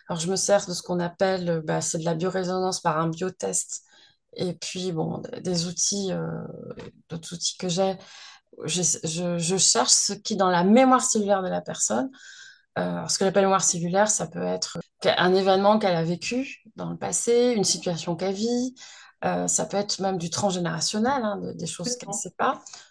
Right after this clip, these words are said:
Speaker 1: Je,
Speaker 2: Ok.
Speaker 1: je donne souvent mon propre exemple. Euh, moi, les intolérances me provoquaient plutôt de l'asthme. Voilà, il y a, il y a eu des problèmes. Voilà, j'ai découvert en, en me soignant que j'avais des,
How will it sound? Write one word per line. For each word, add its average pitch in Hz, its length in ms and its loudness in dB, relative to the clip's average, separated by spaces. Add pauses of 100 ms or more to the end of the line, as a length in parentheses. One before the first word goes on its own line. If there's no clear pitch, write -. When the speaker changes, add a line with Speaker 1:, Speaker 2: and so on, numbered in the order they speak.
(140)
Speaker 1:
Je, - 220 2
Speaker 2:
Ok. 190 120 -10
Speaker 1:
je - 160 -2
donne 214 160 6
souvent 214 260 4
mon 208 160 6
propre 175 340 -4
exemple. 214 540 4
Euh, 175 240 -2 (680)
moi, 196 140 6
les 190 120 2
intolérances 175 520 0
me 190 80 -2
provoquaient 170 400 -6
plutôt - 280 -6
de 202 80 -2
l'asthme. 185 520 -2 (360)
Voilà, 170 260 -2
il - 80 -8
y 170 80 0
a, 160 100 6
il 175 100 2
y 175 200 2
a 170 60 6
eu 214 260 2
des 180 220 -2
problèmes. 165 680 -4
Voilà, 156 240 -2
j'ai 165 140 -2
découvert 175 600 -4
en, 156 180 -10
en - 20 -8
me 151 60 -8
soignant 165 480 -4
que 190 260 -6
j'avais 165 300 -4
des, 151 440 -8